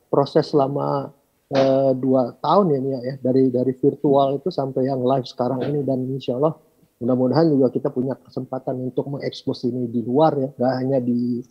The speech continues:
nggak hanya di Indonesia. Saya pikir, saya harapkan itu, itu aja.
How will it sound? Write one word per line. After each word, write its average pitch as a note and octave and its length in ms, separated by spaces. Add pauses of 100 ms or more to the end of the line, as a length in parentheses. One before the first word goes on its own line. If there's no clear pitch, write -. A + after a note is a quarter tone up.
(360)
nggak C3 240
hanya C3+ 160
di B2+ 160
Indonesia. B2+ 560
Saya A#2+ 160
pikir, A2 280
saya G#2 200
harapkan A2 400
itu, A2+ 240
itu - 160
aja. A2 200